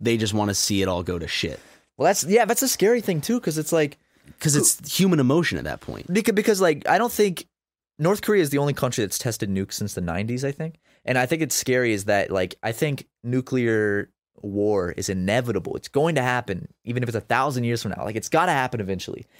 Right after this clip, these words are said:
Speaker 2: And I, and I think that nuclear war will be, like, probably what ends most of humanity, probably.
Speaker 1: Was the Geneva Code anything to do with nuclear weaponry? Does, I know it has chemical,
Speaker 2: I don't
Speaker 1: like,
Speaker 2: know.
Speaker 1: shit.
Speaker 2: I,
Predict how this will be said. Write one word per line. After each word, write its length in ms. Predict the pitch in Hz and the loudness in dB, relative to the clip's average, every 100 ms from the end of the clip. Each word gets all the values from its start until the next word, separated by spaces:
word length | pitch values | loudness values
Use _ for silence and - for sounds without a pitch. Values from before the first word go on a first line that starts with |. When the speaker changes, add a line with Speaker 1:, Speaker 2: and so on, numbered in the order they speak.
| - | -2
Speaker 2:
And 80 | 139 | 0
I, 60 | |
and 200 | 143 117 135 | 2 2 0
I 80 | |
think 200 | 131 196 | 0 0
that 80 | 190 | 0
nuclear 320 | 151 151 160 139 | 0 0 0 2
war 200 | 131 120 | 2 0
will 340 | 107 127 131 | 0 0 0
be, 400 | 113 123 123 110 | 0 0 0 0
like, 240 | 98 92 - _ _ | -2 -4 -8 _ _
probably 480 | - 123 117 117 117 | -4 0 0 0 -2
what 160 | 101 98 - - | 0 -2 -6 -4
ends 440 | 113 107 98 95 - | -2 -2 -4 -6 -12
most 320 | 110 104 98 | -4 -4 -4
of 60 | 98 | -6
humanity, 420 | 107 98 95 90 | -4 -4 -4 -4
probably. 520 | 82 87 85 87 92 95 _ | -6 -8 -8 -8 -8 -10 _
Speaker 1:
Was 180 | - 151 | -4 -2
the 500 | 156 170 165 156 147 - - - _ _ - | 2 2 4 2 0 -6 -18 -20 _ _ -6
Geneva 760 | 123 139 160 170 175 175 170 - | 0 2 2 2 2 0 -2 -10
Code 380 | _ 165 170 165 | _ 0 0 0
anything 360 | 151 156 156 156 | 0 0 0 0
to 60 | |
do 160 | 147 147 | 0 0
with 120 | 147 | 2
nuclear 360 | 147 147 147 143 | 0 -2 0 0
weaponry? 400 | 143 143 143 143 | 0 0 0 0
Does, 220 | 131 123 - | -2 -6 -4
I 60 | 117 | 0
know 140 | 143 | 2
it 60 | 127 | 2
has 160 | 123 | 0
chemical, 760 | - 120 113 113 98 92 87 104 _ _ _ _ _ _ _ | -2 0 0 -2 -4 -2 -4 -10 _ _ _ _ _ _ _
Speaker 2:
I 80 | - | 0
don't 100 | 156 | 2
Speaker 1:
like, 140 | 156 135 | 4 2
Speaker 2:
know. 40 | |
Speaker 1:
shit. 320 | - 101 90 | 2 0 0
Speaker 2:
I, 80 | - | -4